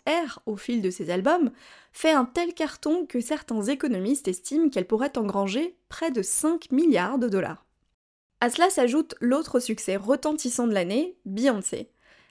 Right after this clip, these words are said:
La première partie de sa tournée Renaissance, qui s'est tenue en Europe, a à elle seule engrangé deux cent quatre-vingt-quinze virgule six millions de dollars de bénéfices. Avant même son passage aux États-Unis,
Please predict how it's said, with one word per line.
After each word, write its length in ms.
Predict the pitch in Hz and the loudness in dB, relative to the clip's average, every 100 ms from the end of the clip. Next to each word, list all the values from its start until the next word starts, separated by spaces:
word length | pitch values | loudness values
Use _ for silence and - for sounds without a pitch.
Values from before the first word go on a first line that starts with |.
| - | -4
La 100 | 196 | -4
première 320 | - 339 370 | 0 0 0
partie 380 | 302 285 - 320 | -2 -2 0 0
de 20 | |
sa 140 | - 220 | -2 -2
tournée 340 | 214 208 190 | -2 -2 -4
Renaissance, 640 | 196 240 208 196 330 381 | 0 0 0 -2 -2 -4
qui 160 | - 233 | -6 -6
s'est 160 | 220 208 | -4 -4
tenue 240 | 202 202 | -4 -4
en 80 | 185 | -6
Europe, 420 | 185 233 311 - _ _ - _ - | 0 2 2 -2 _ _ -20 _ 2
a 80 | 294 | 4
à 80 | 294 | 6
elle 200 | 269 262 | 4 2
seule 300 | - 320 269 | 0 0 0
engrangé 500 | 214 208 208 285 - | 0 -2 0 0 -2
deux 200 | 208 302 | -4 -2
cent 160 | 349 392 | -2 -2
quatre-vingt-quinze 800 | 330 - 277 277 269 302 269 190 | -4 0 2 2 2 0 0 0
virgule 340 | 202 202 208 | -4 -4 -2
six 240 | - 349 | 0 4
millions 500 | 294 285 330 302 339 | 6 6 6 6 6
de 100 | 320 | 4
dollars 400 | 214 208 208 285 | 2 2 2 2
de 80 | 233 | 2
bénéfices. 640 | 220 208 190 - - - - _ _ _ _ _ - | 2 0 -4 -8 -8 -10 -12 _ _ _ _ _ -2
Avant 240 | 220 220 | 2 4
même 180 | 254 208 | 4 4
son 180 | - 196 | -2 -2
passage 400 | 247 269 277 214 | 0 0 0 0
aux 40 | |
États-Unis, 680 | 185 226 285 233 196 220 | -2 0 0 -2 -4 -4